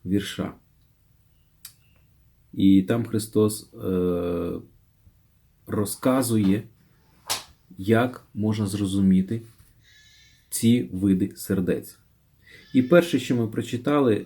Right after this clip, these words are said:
до ко-, якого ж подібного, це той, хто слухає слово про царство, але не розуміє. І приходить лукавий, і краде посіяне в серці його. Це те, що посіяне понад дорогою.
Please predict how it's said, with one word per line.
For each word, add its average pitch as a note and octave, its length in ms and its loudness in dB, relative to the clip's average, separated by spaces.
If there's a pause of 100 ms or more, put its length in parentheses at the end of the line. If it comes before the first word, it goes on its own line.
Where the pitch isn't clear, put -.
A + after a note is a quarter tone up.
до G2 160 0
ко-, A#2 200 -10 (100)
якого A2+ 340 2
ж A2 140 -10
подібного, A2+ 680 -2
це A2 220 0 (180)
той, B2 200 2
хто - 160 -2
слухає C3 680 2
слово D3 600 0 (840)
про C#3+ 300 8
царство, D3 760 0 (560)
але B2 360 4
не C3 320 4
розуміє. B2 720 0 (1040)
І G2 60 0
приходить C3 500 -2
лукавий, A2+ 520 2
і F#2 40 -6
краде G2 340 0
посіяне A2 560 -4
в F#2 60 -4
серці F#2+ 440 -6
його. F2+ 280 -2 (1000)
Це F#2+ 180 0
те, A2 360 4
що - 280 -8
посіяне F#2+ 580 0
понад F2+ 500 -2
дорогою. E2+ 500 -4